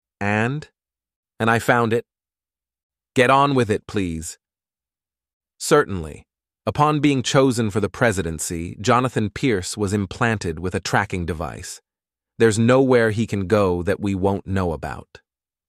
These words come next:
Lomax thought for a moment. When the multicolored image of a man appeared on the screen, his heart quickened. "Wouldn't he know about the tracker?"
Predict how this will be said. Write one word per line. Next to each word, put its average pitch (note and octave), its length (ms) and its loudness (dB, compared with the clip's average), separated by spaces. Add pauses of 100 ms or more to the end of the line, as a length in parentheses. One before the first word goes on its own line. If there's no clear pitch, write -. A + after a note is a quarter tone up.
(680)
Lomax F#2 500 0
thought A2+ 300 0
for F#2 160 -4
a E2 40 -4
moment. D#2+ 360 -8 (1000)
When B2+ 140 2
the B2+ 80 4
multicolored C3+ 720 2
image A#2+ 340 0
of G#2 80 2
a G#2+ 40 4
man A2 400 2
appeared A2+ 400 0
on F#2+ 120 0
the F#2 80 -4
screen, G2 580 -2 (500)
his A#2+ 160 -4
heart A2+ 380 0
quickened. D#2 460 -4 (960)
"Wouldn't A#2+ 240 2
he B2+ 80 2
know A#2+ 220 4
about A2 240 2
the F#2+ 60 -4
tracker?" C3 480 0